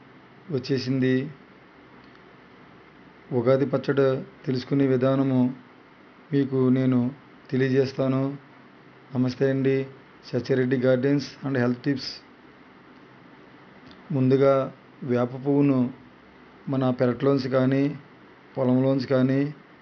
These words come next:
లేదా మార్కెట్లో మనము కొనుక్కొని అయినా సరే తెచ్చుకొని, ఈ ఆకును, పువ్వును, మొగ్గను వేరు చేసుకొనవలెను.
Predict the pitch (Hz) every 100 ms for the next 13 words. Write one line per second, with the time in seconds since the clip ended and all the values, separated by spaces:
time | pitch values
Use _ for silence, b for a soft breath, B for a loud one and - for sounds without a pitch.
0 | - 139 123 123 135 127 123 123 127 135
1 | 131 117 147 - - - - - - -
2 | 139 127 123 117 113 117 - - - -
3 | - - - - - - - 139 127 143
4 | 143 143 139 135 139 131 131 131 123 -
5 | 131 135 147 151 - - - - - -
6 | - - - - - - 127 113 120 147
7 | 139 127 123 - - - - - - -
8 | - - 131 139 147 139 143 147 - -
9 | 123 120 139 147 156 - - - - 135
10 | 123 139 123 135 - 135 127 123 123 127